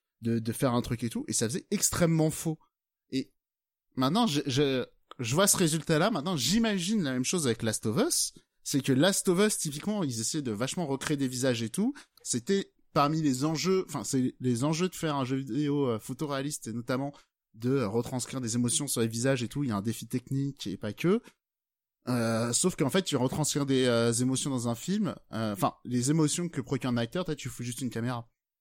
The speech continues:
Donc, euh, va falloir trouver beaucoup d'autres choses pour rendre ça intéressant et digne d'intérêt. Après, voilà, H B O, ils ont déjà signé plein de séries, euh, gageons que.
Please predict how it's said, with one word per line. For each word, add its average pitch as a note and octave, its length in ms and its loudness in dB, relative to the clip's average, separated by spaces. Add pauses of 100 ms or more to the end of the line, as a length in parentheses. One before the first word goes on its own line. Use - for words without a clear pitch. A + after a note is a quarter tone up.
(360)
Donc, A#2+ 320 0
euh, A#2+ 440 4
va B2 140 2
falloir D#3+ 240 2
trouver E3 240 2
beaucoup E3 360 2
d'autres G3 180 0
choses A#3 220 -2
pour C3 180 -6
rendre C#3+ 180 -2
ça - 140 -2
intéressant D#3 600 0
et C3 80 -2
digne B2 200 -4
d'intérêt. A#2+ 400 -8 (480)
Après, F3 520 2 (520)
voilà, C#3 260 4
H A2+ 140 -10
B A#2+ 140 0
O, E3+ 60 4
ils D3 120 -2
ont A#2+ 60 -2
déjà A2+ 120 0
signé A#2+ 300 -2
plein A#2 160 -4
de A2 60 -12
séries, C#3 420 -2
euh, A#2 100 -6 (800)
gageons C#3+ 400 4
que. F#3+ 180 -4